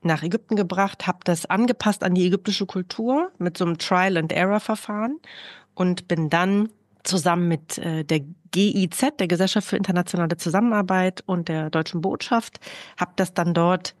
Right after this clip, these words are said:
verbreitet durch Events, äh, durch Ausbildung von Trainerinnen, weil meine Idee war eben, dass nicht nur ich das mit ein paar Leuten mache, sondern dass es wirklich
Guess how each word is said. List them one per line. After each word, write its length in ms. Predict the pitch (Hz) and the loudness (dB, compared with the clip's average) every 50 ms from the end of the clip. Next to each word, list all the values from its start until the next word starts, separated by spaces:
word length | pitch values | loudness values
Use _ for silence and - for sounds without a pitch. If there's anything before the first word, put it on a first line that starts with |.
| - | -6
verbreitet 840 | - - 170 165 156 - - - 135 127 135 135 - 123 110 - - - - - - _ | -2 0 2 2 0 -2 -4 -2 -2 -2 -2 -2 -4 -6 -10 -10 -14 -18 -18 -18 -14 _
durch 380 | - 160 156 147 - - - - _ _ - | -2 -2 0 0 -2 -6 -8 -10 _ _ 0
Events, 720 | 180 165 143 165 170 180 175 170 165 165 160 - - - - - - - - - _ - | 0 2 2 2 2 2 2 2 2 0 -2 -4 -8 -10 -12 -16 -20 -20 -20 -20 _ -6
äh, 180 | 165 151 147 | -4 -4 -2
durch 320 | 139 151 156 151 - - - | -2 -2 -2 -2 0 0 0
Ausbildung 420 | 185 190 - - 190 180 180 175 | 0 0 0 0 0 0 0 0
von 220 | 175 - 180 165 | -2 -2 -6 -4
Trainerinnen, 720 | - - - 185 180 180 170 160 143 170 165 160 160 165 165 - - - - - - - - | -4 -4 -2 0 0 2 0 0 0 -2 -2 -2 -2 -2 -4 -6 -8 -16 -16 -18 -16 -8 -4
weil 140 | - 151 151 | -2 0 2
meine 360 | 156 156 165 175 185 190 190 | 2 2 4 4 4 2 2
Idee 360 | 185 185 147 160 185 190 175 | 0 0 2 4 2 4 4
war 160 | 180 175 - | 2 2 2
eben, 440 | - 165 165 165 165 160 160 - - _ - | 2 0 0 0 0 0 -2 -4 -8 _ -6
dass 280 | - 156 151 - - - | -2 -2 -2 -2 -2 -2
nicht 180 | 165 165 - - | -2 -2 -2 -2
nur 160 | 147 135 - | -4 -4 0
ich 280 | - 190 208 202 - - | 2 2 2 2 0 0
das 280 | - 165 160 - - | 0 0 0 0 -2
mit 480 | - 160 151 156 - - - - - - _ - | -2 -2 -2 -2 -4 -6 -6 -6 -6 -8 _ -14
ein 60 | 143 | -12
paar 240 | - - - 156 143 | -8 -2 -2 0 2
Leuten 320 | 139 147 190 208 - 233 | 2 2 2 2 2 2
mache, 360 | 220 220 226 220 - 240 233 202 | 2 2 2 2 0 0 0 2
sondern 280 | 180 160 170 175 170 | 2 2 2 2 2
dass 160 | 160 156 160 | 2 0 -2
es 180 | - 143 - - | -2 -6 -4 -2
wirklich 400 | 170 180 - - 170 165 - - | -2 -2 -2 -2 -4 -4 -6 -8